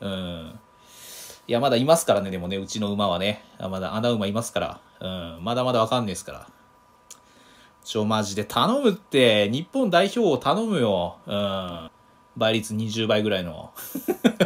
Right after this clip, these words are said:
<laughs> 日本代表をお願いします。じゃあ行きましょう。行こう。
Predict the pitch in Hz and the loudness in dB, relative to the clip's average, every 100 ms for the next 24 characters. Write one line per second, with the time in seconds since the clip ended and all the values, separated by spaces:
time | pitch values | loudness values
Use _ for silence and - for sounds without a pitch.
0 | - 185 - - - - - - - - | 2 0 2 -2 -2 -2 -4 -6 -8 -14
1 | 175 127 - - - 113 131 190 156 120 | -12 -12 -14 -12 -4 -2 -2 -2 2 4
2 | 139 151 156 110 95 117 117 123 120 - | 4 4 4 4 2 0 0 0 -2 -6
3 | - - - _ _ _ - - 92 104 | -14 -18 -20 _ _ _ -16 -10 -8 -4
4 | 110 87 - _ _ _ _ _ _ _ | -2 -2 -6 _ _ _ _ _ _ _
5 | _ - - _ - - _ _ _ _ | _ -20 -20 _ -20 -20 _ _ _ _
6 | - 214 190 | 6 8 8